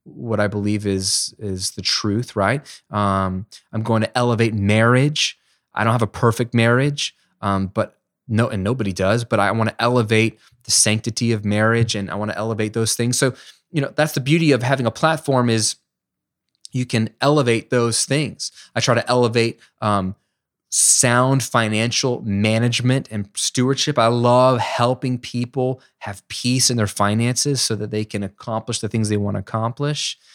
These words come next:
Um, I wanna elevate others-focused business principles as opposed to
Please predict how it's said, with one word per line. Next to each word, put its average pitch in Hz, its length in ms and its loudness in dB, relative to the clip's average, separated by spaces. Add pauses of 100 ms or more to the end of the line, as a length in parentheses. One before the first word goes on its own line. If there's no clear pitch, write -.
(280)
Um, 101 380 -2
I 117 60 -2
wanna 123 220 2
elevate 120 640 0 (260)
others-focused 131 1300 2
business 127 420 2
principles 160 540 2
as 117 140 0
opposed 120 480 0
to 113 260 -2